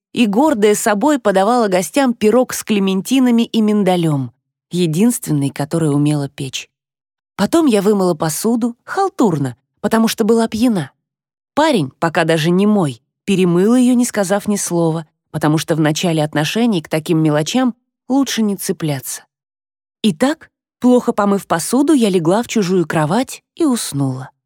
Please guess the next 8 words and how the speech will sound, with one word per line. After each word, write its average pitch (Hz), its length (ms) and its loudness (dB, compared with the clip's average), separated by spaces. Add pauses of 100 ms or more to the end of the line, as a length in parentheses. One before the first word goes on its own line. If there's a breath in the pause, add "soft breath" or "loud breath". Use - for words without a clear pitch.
(440)
А 214 140 0
в 214 80 0
двухстах 233 580 0
семидесяти 254 600 2
пяти 233 400 0
милях 254 600 2 (140)
моя 214 360 2
мама 233 540 2